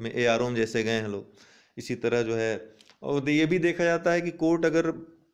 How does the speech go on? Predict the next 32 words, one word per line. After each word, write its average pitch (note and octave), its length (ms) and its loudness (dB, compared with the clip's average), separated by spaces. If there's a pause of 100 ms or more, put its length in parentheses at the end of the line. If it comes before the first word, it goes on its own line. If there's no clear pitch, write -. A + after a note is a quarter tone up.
(200)
स्टूडेंट्स E3 680 -2
के D#3 520 0
क्लेम D#3 320 0
में D#3 140 -2
कोई D3+ 180 0
कमी D3 280 -2
पाएगा C#3+ 380 0
तो C#3+ 120 -4
तुरंत C#3+ 300 0
निरस्त C3 300 -4
कर A#2+ 120 -4
देगा, C3 220 0
लेकिन B2 260 -2
आयोग C#3+ 500 -2
के, D3 160 -6
अ, A#2+ 960 -2
केस B2+ 400 -2
में C#3 180 -4
पूरा E3+ 280 4
जो D3 140 2
है C#3 140 0
मौका B2+ 300 0
देता B2+ 280 0
है B2 80 4
उसको A#2+ 240 -4
अपनी A#2+ 180 -6
गलतियां A2+ 360 -2
सुधारने G#2 440 -6
का। G#2 120 -2
इसी G2+ 200 -6
तरह G#2 360 -8 (420)
काफ़ी, B2 280 -2